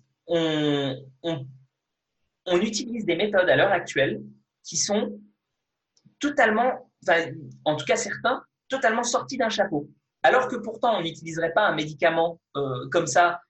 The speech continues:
euh, qu'on, qu'on sort de nulle part. Euh, enfin bon, à part peut-être pour les homéopathes, mais je veux dire, euh, on fait des tests, des choses comme ça, et cetera, et cetera. Il y a encore beaucoup de choses qui reposent en fait sur des croyances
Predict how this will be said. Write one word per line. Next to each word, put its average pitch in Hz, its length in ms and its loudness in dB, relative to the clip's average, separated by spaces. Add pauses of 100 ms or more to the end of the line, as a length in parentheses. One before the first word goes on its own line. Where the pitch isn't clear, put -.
(200)
euh, 127 640 -2
qu'on, 156 240 -2
qu'on 156 160 -4
sort 170 280 0
de 160 80 -4
nulle 156 260 -6
part. 202 340 4
Euh, 139 300 4
enfin 135 140 -2
bon, 135 200 -2
à 127 100 -2
part 139 320 0
peut-être 139 220 -8
pour 131 100 -16
les 143 120 -6
homéopathes, 151 500 0
mais 127 220 -2 (240)
je 139 160 -6
veux 156 100 4
dire, 170 280 0
euh, 135 440 2 (600)
on 165 120 -4
fait 156 140 -4
des 165 240 -6
tests, 196 320 2
des 160 100 -2
choses 156 220 -6
comme 165 180 0
ça, 170 380 6
et 143 80 -2
cetera, 147 380 2
et 147 40 -4
cetera. 151 520 0 (360)
Il 147 80 -8
y 190 40 6
a 226 160 4
encore 262 440 4 (180)
beaucoup 262 480 -2
de 202 60 -8
choses 254 320 -6
qui 190 80 -10
reposent 175 360 -2
en 185 100 -2
fait 226 140 -6
sur 170 120 -8
des 151 140 -12
croyances 170 680 0